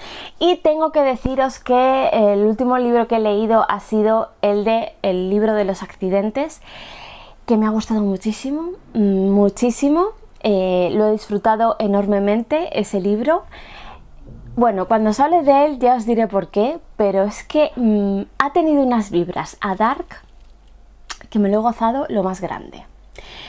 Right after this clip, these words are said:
Y uno de los personajes, Oliver, que es el, el hijo de la familia protagonista,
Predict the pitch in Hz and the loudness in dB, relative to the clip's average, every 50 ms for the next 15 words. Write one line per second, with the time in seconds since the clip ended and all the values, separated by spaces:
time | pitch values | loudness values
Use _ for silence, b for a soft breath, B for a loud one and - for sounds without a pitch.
0 | B B B B B B B B - 262 254 247 240 233 233 226 226 220 220 214 | B B B B B B B B 0 2 4 4 4 4 4 4 4 4 4 4
1 | 220 214 214 208 - - 254 254 269 277 269 269 247 - 262 240 - 240 240 254 | 4 4 4 4 2 2 2 2 2 4 2 2 0 -2 -6 -6 -4 -4 -4 -4
2 | 254 233 - 247 247 247 240 - - - - 247 247 233 220 214 196 214 220 214 | -4 -4 -4 -6 -6 -6 -8 -12 -14 -8 -4 -2 0 2 2 2 2 0 0 -2
3 | - - - - 196 190 202 - - 214 196 190 190 190 180 175 170 170 170 165 | -6 -10 -6 -2 -2 -2 -2 -2 -2 0 0 0 0 -2 -2 -4 -4 -6 -6 -6
4 | 165 156 151 143 147 170 196 208 - - - - 185 175 180 180 - 196 180 180 | -6 -6 -6 -8 -8 -10 -12 -16 -18 -16 -10 -8 -4 -4 -4 -2 0 0 0 0
5 | 175 170 170 - - 165 170 175 175 165 180 175 170 - 180 170 - 156 170 175 | 0 -2 -2 -2 -4 -4 -2 -2 -2 -2 -2 -2 -4 -4 -6 -8 -8 -8 -4 -4
6 | 190 208 - - 233 254 | -4 -4 -2 -2 -4 -4